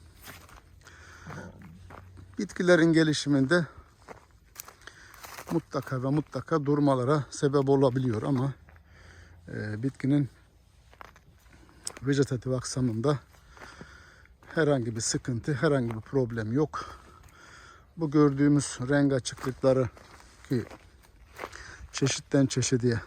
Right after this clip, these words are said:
çeşide değişiklik göstergesi, gösterse de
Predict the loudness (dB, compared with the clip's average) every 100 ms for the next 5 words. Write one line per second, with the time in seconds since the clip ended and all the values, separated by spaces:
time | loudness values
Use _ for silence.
0 | -12 -4 -2 -2 -4 -6 -8 -16 -20 -20
1 | -20 -20 -20 -20 0 2 4 0 -6 -8
2 | 0 0 2 2 2 2 2 0 -2 -12
3 | -2 -2 2 2 2 2 4 4 0